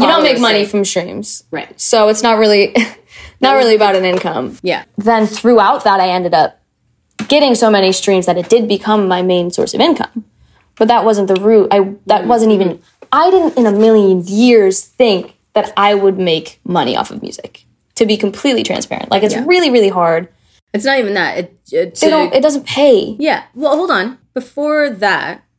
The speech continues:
Speaker 2: uh, that's, you know, before that way of thinking,
Speaker 1: Mm-hmm.
Speaker 2: you got into music because you love it.
Speaker 1: Yes.
Speaker 2: So let's
Speaker 1: I didn't
Speaker 2: be
Speaker 1: get
Speaker 2: clear
Speaker 1: into
Speaker 2: on
Speaker 1: it
Speaker 2: that.
Speaker 1: to make a profit. I got into
Speaker 2: Right.
Speaker 1: it because
Speaker 2: You had a message.
Speaker 1: Yeah.
Speaker 2: You have a message.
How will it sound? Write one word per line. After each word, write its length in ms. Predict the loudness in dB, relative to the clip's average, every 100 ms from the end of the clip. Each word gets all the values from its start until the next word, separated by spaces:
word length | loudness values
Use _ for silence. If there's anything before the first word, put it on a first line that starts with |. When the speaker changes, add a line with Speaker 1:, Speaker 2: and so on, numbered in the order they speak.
| _
Speaker 2:
uh, 100 | -8
that's, 340 | -4 -4 -6 -10
you 120 | -4
know, 160 | -4 -4 -10 -18 -18 _ _
before 300 | -4 -2 -2
that 180 | -2 0
way 140 | 0
of 80 | -2
thinking, 600 | -6 -6 -6 -6 -8 -8
Speaker 1:
Mm-hmm. 500 | 2 4 4 2 -2
Speaker 2:
you 100 | -2
got 160 | -2 -2
into 160 | -4
music 260 | -6 -6 -10
because 280 | -14 -14 -14
you 60 |
love 200 | -12 -12
it. 140 | -12 -16 _
Speaker 1:
Yes. 460 | -2 0 0 -4 0
Speaker 2:
So 80 | 2
let's 80 | 4
Speaker 1:
I 40 |
didn't 160 | 2 2
Speaker 2:
be 60 | 2
Speaker 1:
get 20 |
Speaker 2:
clear 100 | 2
Speaker 1:
into 140 | 2
Speaker 2:
on 60 | 0
Speaker 1:
it 220 | 0 -2
Speaker 2:
that. 260 | -2 -2 -4
Speaker 1:
to 60 | -2
make 280 | 0 0
a 40 | -2
profit. 400 | -6 -10 -12 -6
I 80 | 0
got 160 | 2 2
into 180 | 2
Speaker 2:
Right. 80 | 2
Speaker 1:
it 40 | 2
because 640 | 2 2 0 -2 -8 -10 _ _ _
Speaker 2:
You 100 | -8
had 140 | -6
a 40 | -4
message. 480 | -6 -8 -14 -16 -20 _ _
Speaker 1:
Yeah. 220 | 0 0 -2
Speaker 2:
You 100 | -6
have 240 | -4 -4
a 60 | -6
message. 360 | -8 -10 -16